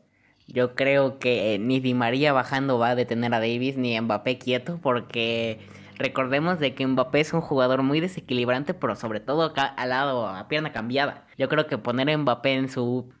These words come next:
en su pierna es limitar, limitar las opciones que le dejas. Eh, Di María tendría que encontrar otra posición que no es su habitual.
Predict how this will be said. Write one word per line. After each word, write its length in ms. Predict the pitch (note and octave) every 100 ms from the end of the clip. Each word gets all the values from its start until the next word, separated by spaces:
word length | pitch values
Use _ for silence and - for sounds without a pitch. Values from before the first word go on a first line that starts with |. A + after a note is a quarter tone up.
| -
en 160 | C3
su 140 | C3 -
pierna 380 | C3+ C#3+ D3+
es 280 | C3+ B2+ -
limitar, 680 | C3+ C3 B2 A#2 C3 E3 -
limitar 400 | C3 A#2+ A#2 C3+
las 180 | D#3+ D#3
opciones 380 | B2 - C#3+ D#3
que 100 | B2
le 140 | G#2+
dejas. 440 | G#2+ B2+ F3+ G#3 - _ _ - _
Eh, 520 | A#2+ A#2+ A#2+ A#2+ A#2+ A#2+
Di 100 | A#2
María 300 | A#2+ C3+ C3+
tendría 280 | C3+ C3
que 80 | B2+
encontrar 380 | B2+ B2 A#2 B2
otra 220 | C#3 B2+
posición 400 | A#2 - A2+ A#2+
que 140 | C3+ A#2+
no 80 |
es 80 | B2+
su 80 | C3+
habitual. 560 | A2+ A2 A#2+ B2+ F#3+